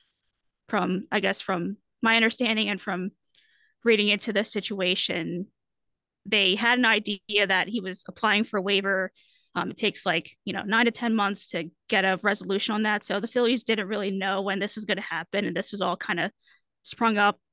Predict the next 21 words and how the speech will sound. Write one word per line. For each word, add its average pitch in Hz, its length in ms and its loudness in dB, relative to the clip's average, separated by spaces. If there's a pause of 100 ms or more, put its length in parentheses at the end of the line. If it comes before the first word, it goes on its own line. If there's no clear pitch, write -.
(160)
pretty 202 200 2
quickly. 185 580 -2
So, 175 480 -2 (720)
um, 196 380 0 (760)
feel, 262 160 6
uh, 240 160 6 (160)
it - 80 -14
feels 269 160 2
like 254 140 0
there's 220 160 -2
gonna 220 160 -2
be 202 140 -2
eyes 196 300 0
on 208 120 -4
him 202 180 -2
every 196 200 -4
time 190 280 -2
he's 190 180 -4
throwing. 190 480 -2
I 180 100 0
know, 190 440 -2